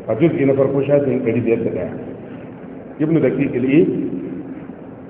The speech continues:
ya yi magana mai tsawo a kan al-Ghush. Ya yi magana mai tsawon gaske a kan al-Ghush. Yana cewa,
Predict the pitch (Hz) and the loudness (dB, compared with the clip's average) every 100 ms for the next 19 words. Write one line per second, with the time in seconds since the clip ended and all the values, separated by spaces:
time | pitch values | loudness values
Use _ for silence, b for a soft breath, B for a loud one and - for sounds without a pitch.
0 | - - - - - - - - - - | -16 -12 -8 -8 -8 -10 -12 -14 -14 -14
1 | - - - - - 107 139 147 127 127 | -14 -12 -14 -12 0 6 6 6 4 4
2 | 123 107 101 123 127 117 113 120 - 127 | 2 0 2 4 4 2 -2 -2 -2 -2
3 | 113 101 - - - - - - - - | -2 -2 -6 -12 -12 -14 -14 -16 -16 -16
4 | - - - - - - - - - - | -16 -16 -14 -14 -14 -14 -14 -14 -14 -14
5 | - - - - - - - - - - | -14 -14 -12 -12 -12 -12 -10 -10 -10 -10
6 | - - - - - - - 92 104 123 | -8 -8 -8 -6 -6 -8 -6 2 4 6
7 | 123 113 120 113 104 95 - 143 135 - | 4 2 2 2 0 -2 2 4 4 2
8 | - - 120 98 87 82 - - - 107 | 0 -2 -2 -6 -6 -8 -10 -12 -14 -2
9 | 135 135 - 139 120 113 110 98 | 0 2 0 2 6 6 4 0